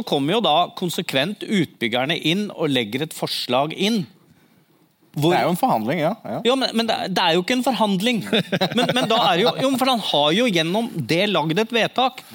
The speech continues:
Speaker 1: og så klager man på at det tar lang tid når man ikke har fulgt de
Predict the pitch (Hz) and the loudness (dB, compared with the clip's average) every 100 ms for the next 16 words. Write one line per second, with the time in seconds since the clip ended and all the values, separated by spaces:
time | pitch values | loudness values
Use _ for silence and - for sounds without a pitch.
0 | 208 - 277 247 233 233 262 247 127 123 | -20 -8 -4 -2 -2 -2 0 2 2 0
1 | 160 165 196 220 214 240 143 143 214 - | 0 0 -2 -2 0 0 0 0 -2 -2
2 | 165 185 196 202 226 233 - 151 214 - | 0 0 0 0 -2 -4 -4 -2 -2 -4
3 | - 180 208 - | -4 -4 -4 -2